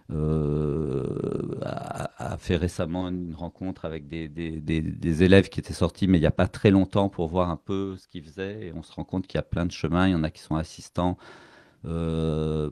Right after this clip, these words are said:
pour gagner leur vie et qui, en même temps, font des courts-métrages comme chef-op. Il y en a d'autres qui vont décider de faire que chef-op tout de suite, mais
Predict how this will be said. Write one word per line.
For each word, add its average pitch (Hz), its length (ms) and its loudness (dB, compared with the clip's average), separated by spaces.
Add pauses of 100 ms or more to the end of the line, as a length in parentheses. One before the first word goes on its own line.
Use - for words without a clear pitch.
pour 87 160 -2
gagner 85 240 2
leur 82 220 2
vie 92 360 -2
et 90 60 4
qui, - 160 -6
en 85 60 2
même 85 200 2
temps, 95 300 4
font 90 240 -2
des 82 240 0
courts-métrages 82 640 -2
comme 85 160 -4
chef-op. 104 500 -2
Il - 60 -14
y - 20 0
en 82 60 0
a 80 80 0
d'autres 90 200 -2
qui - 140 -10
vont 76 100 -2
décider 78 300 -6
de - 80 -20
faire - 280 -8
que 98 360 2
chef-op - 540 -4
tout - 100 -20
de - 80 -20
suite, 113 400 -4
mais 80 260 -4